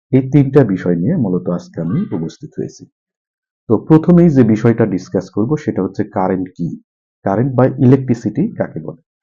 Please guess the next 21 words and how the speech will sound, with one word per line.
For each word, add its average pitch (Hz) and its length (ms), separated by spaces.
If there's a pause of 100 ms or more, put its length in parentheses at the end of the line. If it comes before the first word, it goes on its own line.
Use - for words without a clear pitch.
(380)
তো 113 80
যদি 117 240
আমরা 127 400
এক 113 320
কথায় 120 300
বলি 87 440
তাহলে 95 280
বলবো 90 580 (560)
যে - 220
ইলেকট্রনের 131 640
প্রবাহকেই 110 540
বলা 87 240
হচ্ছে 113 400 (300)
কারেন্ট। 82 340 (1080)
তাহলে 101 220
বিষয় 107 320
কি? 185 400
ইলেকট্রনের 131 560
প্রবাহ 107 240
হচ্ছে 120 480 (300)
কারেন্ট। 85 320